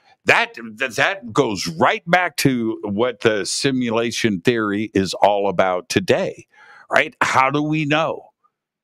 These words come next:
I, when you start to question everything, what is the real base reality? Uh, we simply don't know that. And there, there are others that, that walk around and they can't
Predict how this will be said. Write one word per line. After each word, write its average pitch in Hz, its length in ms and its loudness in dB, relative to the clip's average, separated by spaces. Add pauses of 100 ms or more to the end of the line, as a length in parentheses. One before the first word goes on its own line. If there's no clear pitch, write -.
(140)
I, 123 180 4
when 101 400 0
you 107 80 -4
start 135 280 0
to 120 60 2
question 120 480 2
everything, 110 720 0
what 127 320 0
is 123 360 0
the 101 100 4
real 107 380 0
base 98 420 0
reality? 104 800 -2 (580)
Uh, 101 240 2
we 110 180 0
simply 127 440 0
don't 131 240 0
know 151 180 0
that. - 280 -6 (440)
And 117 720 0 (140)
there, 110 280 0
there 113 300 0
are 147 320 0
others 165 520 0
that, 117 340 2 (920)
that 123 200 -2
walk 147 320 2
around 147 300 2
and 127 100 -2
they 117 140 0
can't 147 720 -4